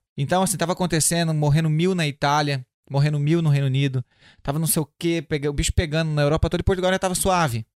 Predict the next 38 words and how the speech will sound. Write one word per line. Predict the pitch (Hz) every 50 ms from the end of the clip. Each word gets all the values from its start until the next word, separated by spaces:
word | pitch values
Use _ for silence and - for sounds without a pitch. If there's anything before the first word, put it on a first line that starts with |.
| _ _ -
né? | - 131 139 143 143 - - - - - - - - _ -
A, | 147 156 156 156 151 151 147 143 -
a | 160
hora | 214 226
que | 220
começou | - 233 202 190 175 156 - - 214 226 247 247
a | 240
ter | 214 - 190 -
casos | - - 160 160 175 185 185 175 151 120 127 131 117 113
lá | 123 135 135 135
em |
Tomar, | 123 - 123 117 131 151 175 185 165 127 110 - _ _ _ _ _ -
em, | 135 143 139 135 143
em | 156
Portugal, | 147 156 151 147 - 123 131 147 165
você | 156 156 - 175 160
via | 135 143 170 175
o |
noticiário | 165 160 147 - - - - 185 165 147 160 156 135 113 - _ _ _ _ _ _ _ _ -
e | 139 151 160 165 160 165 - -
o | 165 160
governo | 147 160 170 151 120 127 151 175 202 190 165 123 104 104 _ _ _
colocou | - 151 147 147 143 147 165 165
na | 156 147
porta | - - 147 147 139 139
dos | 127 127 113
mercados, | 123 151 160 151 - 165 165 165 160 147 139 131 113 120 117 - -
colocou | - - 143 143 139 - 151 156 147 139 135 127 -
assim, | 143 - - 147
ó, | 127
"Se | - -
você | 135 165 165 - - 180
não | 175 170 196 233 269
tem | 247 - - 185 185 185
os | 175 165 -
sintomas | - - 151 139 131 - - 143 143 135 131 123 110
de | 117 117
gripe, | 117 190 165 180 196 190 - 123 117 110